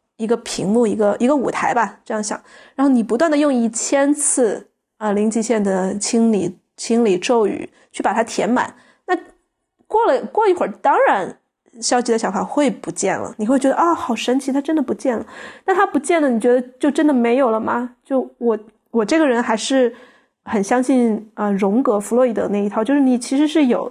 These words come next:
潜意识的，你这会儿你的消极想法、你的负面情绪没有了，不等于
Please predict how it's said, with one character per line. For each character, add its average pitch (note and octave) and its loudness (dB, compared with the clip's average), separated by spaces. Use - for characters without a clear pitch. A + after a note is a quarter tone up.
潜 F3+ -4
意 C#4 2
识 - -6
的， - -14
你 A3+ 0
这 F#4+ 4
会 C#4 0
儿 G2+ -6
你 G#3+ -6
的 G#3+ -4
消 B3 0
极 B3 -2
想 A3 -4
法、 G3 -4
你 G3 -4
的 F#3+ -6
负 A3 -6
面 A3 0
情 G#3+ -4
绪 G#3+ -4
没 G#3 0
有 C4 0
了， - -10
不 F4+ 0
等 G#3 -2
于 A#2 -6